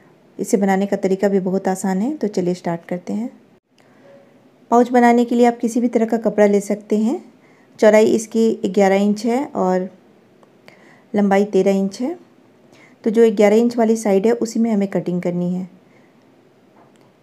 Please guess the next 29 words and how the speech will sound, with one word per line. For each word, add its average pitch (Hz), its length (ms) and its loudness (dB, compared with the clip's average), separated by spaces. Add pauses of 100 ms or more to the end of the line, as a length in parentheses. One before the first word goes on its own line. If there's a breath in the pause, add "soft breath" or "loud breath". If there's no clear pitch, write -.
ये 202 240 2
ग्यारह 196 260 2
इंच 208 240 -2
वाली 208 160 0
साइड 202 280 -2
है, 226 80 0
इलेवन 185 260 -2
इंच 190 200 -4
की। 285 260 -6 (1900 soft breath)
कपड़े 214 220 2
को 208 100 -6
पहले 208 200 0
मैंने 214 180 0
बीच 208 220 -6
से 220 80 -4
फोल्ड 202 260 -4
कर 202 160 -4
लिया 202 220 2
है। 262 240 -2 (880 soft breath)
अब 214 240 -6
एक 214 140 -2
बार 214 160 2
और 214 120 2
फोल्ड 214 260 -2
करेंगे, 226 500 -2 (4000 soft breath)
दो 208 120 2
फोल्ड 220 280 0
हो 226 80 2
गए। 240 240 0